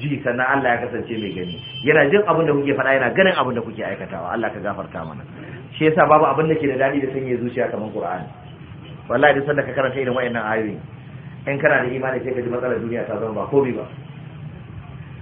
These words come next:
Abu Sufyan bayan ya musulunta sanda ya zo zai mutu,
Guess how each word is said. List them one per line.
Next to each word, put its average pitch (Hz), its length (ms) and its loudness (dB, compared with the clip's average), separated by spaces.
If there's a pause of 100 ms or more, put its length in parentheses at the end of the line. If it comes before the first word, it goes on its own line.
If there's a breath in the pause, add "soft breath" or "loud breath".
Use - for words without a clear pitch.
(160)
Abu 151 240 6
Sufyan 147 400 6
bayan 139 240 8
ya 143 160 8
musulunta 127 400 -2
sanda 139 240 0
ya 127 60 0
zo 131 120 0
zai 127 140 2
mutu, 117 160 -6